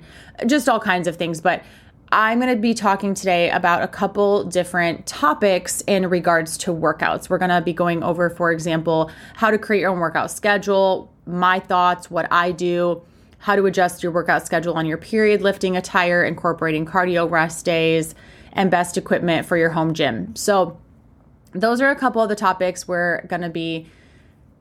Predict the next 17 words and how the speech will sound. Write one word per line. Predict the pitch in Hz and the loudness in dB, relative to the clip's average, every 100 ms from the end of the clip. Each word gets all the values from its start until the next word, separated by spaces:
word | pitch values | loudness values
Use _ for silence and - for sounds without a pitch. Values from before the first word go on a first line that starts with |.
| - | -4
talking | 294 254 269 262 | 0 0 0 0
about | 247 233 233 | 2 2 0
today. | 233 214 220 | 2 2 0
Hopefully, | 196 226 220 226 220 214 208 | 0 -2 0 0 2 2 0
if | 208 | 0
I | 190 | -2
can | 190 196 180 180 | -2 -6 -4 2
not | 190 190 | 2 2
ramble | 202 196 185 | 0 2 2
on | 180 180 | 2 2
and | 175 | 0
on | 175 | 0
and, | 170 170 - - | 0 -4 -6 -4
and | 185 180 | -4 -2
make | 175 175 | -2 -2
this | 175 175 | -2 -2
episode | - 175 - 202 202 214 | -6 -6 0 2 4 2